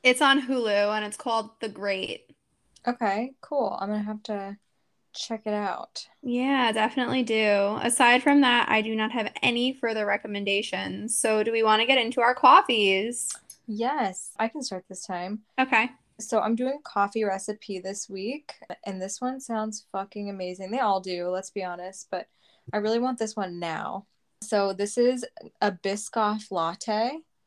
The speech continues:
Speaker 1: Oh my God, that's amazing.
Speaker 2: If you don't know what Biscoff cookies are, you've never lived, and they're amazing. So go buy them now. But this is a latte inspired by the cookie.
Speaker 1: They also have Biscoff spread.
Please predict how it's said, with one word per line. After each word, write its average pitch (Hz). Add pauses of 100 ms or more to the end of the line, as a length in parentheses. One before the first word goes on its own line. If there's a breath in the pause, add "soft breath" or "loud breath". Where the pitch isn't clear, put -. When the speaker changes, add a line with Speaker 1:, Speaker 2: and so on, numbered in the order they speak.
(280)
Speaker 1:
Oh 226
my 220
God, 196
that's 196
amazing. 202 (120)
Speaker 2:
If 220
you 220
don't 220
know 247
what 220
Biscoff 202 (400)
cookies 208
are, 220 (300)
you've 202
never 185
lived, 175 (160)
and 175 (160)
they're 185
amazing. 175
So 175
go 180
buy 175
them 185
now. 180 (380)
But 190
this 208
is 190
a 196
latte 185
inspired 175
by 170
the 180
cookie. - (680)
Speaker 1:
They 262
also 254
have 277
Biscoff 240
spread. 202